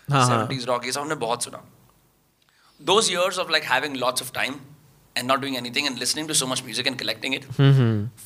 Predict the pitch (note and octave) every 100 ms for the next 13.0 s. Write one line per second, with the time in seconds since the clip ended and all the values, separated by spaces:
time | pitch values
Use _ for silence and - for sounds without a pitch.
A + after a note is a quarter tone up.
0 | - D3 D3 - D3+ D3+ - D#3+ G3 G3
1 | G3 D#3 - E3 D3+ F#3 F#3 E3 - D#3
2 | C3 C#3 C3 B2 D#3+ - - D3 D3+ D#3
3 | D3 D#3 D3+ D#3 - C3 A2+ F2+ C#2+ -
4 | - B2+ A#2 G2+ - D3+ F3+ G#3+ A#3 G#3
5 | F3+ F#3 D3+ - E3+ F3 F3 D3 C3+ B2+
6 | A#2+ A2+ B2+ C#3+ - C#3+ D3 C#3+ C#3 C3+
7 | - B2+ A#2+ A#2+ C3 C#3+ C#3+ B2 B2+ E3
8 | C#3+ D3 D#3 B2+ C#3+ C3+ - B2 A#2+ A2
9 | G#2 - - - A2 A2 G#2 F#2+ F#2+ E3
10 | F3 E3+ C#3 C#3 C#3 F3 D3 B2+ C3+ D#3
11 | D3+ D3 C3 C3+ C3 A#2 G#2+ A2 - B2
12 | A2 A#2+ A#2+ A#2 A2+ G#2+ G#2+ B2 D3+